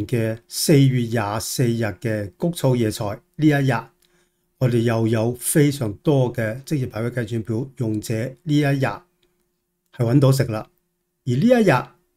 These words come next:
用幾百蚊落注而收過萬嘅用者，相信又破咗近排嘅紀錄。喺呢一日嘅賽前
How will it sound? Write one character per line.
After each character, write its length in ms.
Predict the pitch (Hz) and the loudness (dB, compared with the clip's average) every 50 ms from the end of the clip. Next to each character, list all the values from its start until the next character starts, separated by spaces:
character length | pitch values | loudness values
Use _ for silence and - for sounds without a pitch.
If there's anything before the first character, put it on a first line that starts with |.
| _ _ _ _ _ - | _ _ _ _ _ 0
用 260 | - 147 143 147 143 | 2 4 4 4 4
幾 200 | 143 127 139 196 | 2 2 4 4
百 120 | 170 180 175 | 4 4 4
蚊 180 | 175 180 190 180 | 4 4 4 4
落 120 | 156 135 131 | 4 4 2
注 180 | 135 - 135 | 0 0 -2
而 140 | 139 139 117 113 | -2 -2 -2 -2
收 240 | - - 180 175 175 | 0 2 2 2 2
過 220 | - - 143 131 | 2 2 2 2
萬 360 | 131 139 123 110 117 120 117 | 2 0 -2 -2 -2 -4 -2
嘅 120 | 113 127 120 | -2 0 0
用 240 | 120 117 110 110 107 | 2 2 0 0 0
者， 260 | 120 113 120 131 135 135 - _ _ _ _ - | -2 -2 -2 -4 -6 -8 -14 _ _ _ _ -4
相 240 | - - 165 165 | 4 6 6 6
信 280 | 165 - 147 120 117 - - _ _ _ - | 6 4 4 2 2 0 -4 _ _ _ 0
又 240 | 139 127 123 120 117 | 0 2 2 2 -2
破 320 | - - 143 127 123 123 | -2 2 2 4 4 2
咗 340 | - 127 113 127 135 135 135 - _ _ _ - | 0 0 0 0 0 -2 -4 -12 _ _ _ 0
近 240 | - 139 127 117 117 | 2 2 2 2 0
排 280 | - - 110 117 127 | -2 -4 -2 -2 -2
嘅 300 | 127 - 127 117 107 107 - _ _ _ _ _ _ - | -2 0 0 0 -2 -2 -8 _ _ _ _ _ _ -8
紀 220 | 113 107 127 147 | -4 0 2 4
錄。 180 | 156 123 131 - _ _ _ _ _ _ _ _ _ _ _ _ _ _ _ _ _ _ _ _ _ _ _ _ _ _ _ _ _ _ _ _ _ _ _ _ _ _ _ _ _ _ _ _ _ _ - | 4 2 0 -2 _ _ _ _ _ _ _ _ _ _ _ _ _ _ _ _ _ _ _ _ _ _ _ _ _ _ _ _ _ _ _ _ _ _ _ _ _ _ _ _ _ _ _ _ _ _ -4
喺 140 | - 147 180 | 0 2 2
呢 80 | 180 220 | 4 6
一 20 | |
日 220 | 226 233 226 196 180 | 6 6 6 6 4
嘅 420 | 135 135 - - 139 131 131 135 | 2 2 2 2 4 4 4 2
賽 260 | - - 143 131 135 | 0 -2 0 2 2
前 300 | 135 135 - 113 101 101 | 2 0 -2 -4 -6 -8